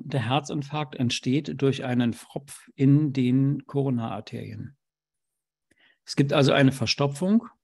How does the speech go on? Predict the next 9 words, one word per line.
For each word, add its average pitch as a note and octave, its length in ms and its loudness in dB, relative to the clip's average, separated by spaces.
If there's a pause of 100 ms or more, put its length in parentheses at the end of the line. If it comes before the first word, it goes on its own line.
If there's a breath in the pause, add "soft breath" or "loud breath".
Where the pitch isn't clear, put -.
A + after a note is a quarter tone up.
(1600)
<clears throat> - 20 -14
Und - 1500 2
wegen D#3 220 4
dieser D3 240 2
Verstopfung C#3 720 -4
gibt's C#3+ 400 -8
dahinter C#3 420 0
kein B2 320 -4
Blut F3+ 340 -2